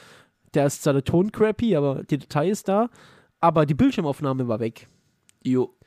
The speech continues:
Speaker 2: das war das.
Speaker 1: Und dann wollten wir das rekonstruieren. Und dann habe ich das nochmal eingegeben, die sechzehn Teilnehmer, die da dran waren. Aber dadurch, dass es randomized wird,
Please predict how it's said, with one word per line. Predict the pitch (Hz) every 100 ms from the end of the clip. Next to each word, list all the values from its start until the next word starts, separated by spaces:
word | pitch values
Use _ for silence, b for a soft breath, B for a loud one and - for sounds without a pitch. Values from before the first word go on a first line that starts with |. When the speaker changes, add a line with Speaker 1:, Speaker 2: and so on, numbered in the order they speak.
| -
Speaker 2:
das | 139 - 117
war | 107 101
das. | 104
Speaker 1:
Und | 190 160
dann | 196 226 277 302
wollten | 214 240 226
wir | 220
das | 202 - -
rekonstruieren. | - 208 214 196 - 190 202 160 135 175 254 _ _ _ _ _ _ _ _ _ -
Und | 180
dann | 214
habe | 185 175
ich | -
das | 156 - - _ _ -
nochmal | 156 160 175
eingegeben, | 147 151 180 220 262 349
die | 190
sechzehn | - 208 - 233 226
Teilnehmer, | - 214 214 220 254 294 _ - -
die | 165 180
da | 175
dran | 175 165 175
waren. | 190 208 262 b b b
Aber | 170 165
dadurch, | 202 233 202
dass | 175 165
es | 147
randomized | 202 285 190 143 156 - 170
wird, | 247 -